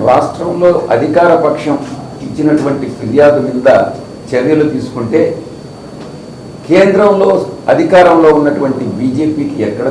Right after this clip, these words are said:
కోపం వస్తుందో, కూటమికి ఎక్కడ కోపం వస్తుందో అన్నటువంటి ఒక భావనతో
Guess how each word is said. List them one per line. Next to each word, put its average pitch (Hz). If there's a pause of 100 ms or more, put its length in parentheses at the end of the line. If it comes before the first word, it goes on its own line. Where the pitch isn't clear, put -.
(100)
కోపం 110
వస్తుందో, 107 (220)
కూటమికి 156
ఎక్కడ 127 (140)
కోపం 107
వస్తుందో 104 (720)
అన్నటువంటి 110 (1200)
ఒక 139 (160)
భావనతో 139